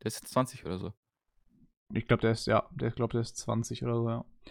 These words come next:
Speaker 2: Ähm, deswegen, also ich, der war halt immer der, der B D O Deutsche.
Speaker 1: Ja.
Speaker 2: Deswegen könnte ich mir halt vorstellen, dass er recht gute Sponsoren hat und so, dass er halt über solche Sachen halt sich keine Gedanken machen muss.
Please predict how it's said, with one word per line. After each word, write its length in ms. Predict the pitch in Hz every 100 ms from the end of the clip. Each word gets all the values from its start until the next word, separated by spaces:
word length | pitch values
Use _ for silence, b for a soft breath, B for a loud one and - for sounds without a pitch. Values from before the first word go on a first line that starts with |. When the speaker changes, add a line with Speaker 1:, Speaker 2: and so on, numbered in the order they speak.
| b b b b b
Speaker 2:
Ähm, 380 | 120 120 117 113 -
deswegen, 280 | 113 131 127
also 180 | 131
ich, 220 | 127 127 135
der 160 | 135
war 80 | 139
halt 120 | 147
immer 320 | 156 165 151 - - - -
der, 220 | 147 147
der 360 | 135 143 151 151
B 120 | 139
D 180 | 135 113
O 160 | 139
Deutsche. 480 | 131 131 127 123 127
Speaker 1:
Ja. 220 | 98 92 - -
Speaker 2:
Deswegen 300 | 123 131 135
könnte 220 | 127 151
ich 40 | -
mir 80 |
halt 140 | 135 131
vorstellen, 400 | - 147 - 131
dass 160 | 135
er 100 | -
recht 240 | 139 143 -
gute 240 | 156 147
Sponsoren 680 | 143 - 131 131 143 143 135
hat 160 | 135 139
und 120 | 135
so, 120 | 139
dass 160 | 131 -
er 100 | 131
halt 220 | 135 - b b b b b
über 220 | 143 135
solche 340 | 131 156 156
Sachen 300 | 131 131 131
halt 160 | 127 123
sich 140 | 123
keine 220 | - 127 120
Gedanken 360 | 117 120 117
machen 220 | 117 117
muss. 320 | 120 135 -